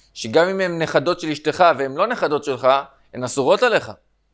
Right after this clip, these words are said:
הכיצד, איך מתיישבים שני הפסוקים? כאן באונסין. אם אדם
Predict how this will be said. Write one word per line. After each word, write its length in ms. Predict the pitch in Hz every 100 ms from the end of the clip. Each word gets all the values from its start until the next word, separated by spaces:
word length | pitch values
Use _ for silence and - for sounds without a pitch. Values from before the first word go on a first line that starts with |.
| _ _ _ _ _ _ -
הכיצד, 500 | 120 139 139 175 156
איך 120 | 147
מתיישבים 440 | 156 131 117 147 143
שני 180 | 151
הפסוקים? 500 | 143 135 113 - 92 - _ _ _ _ _ -
כאן 480 | 240 254 185 175 147
באונסין. 560 | 165 160 156 - 147 98 _ _ _ _ _ -
אם 120 | 120
אדם 540 | 165 233 226 226 226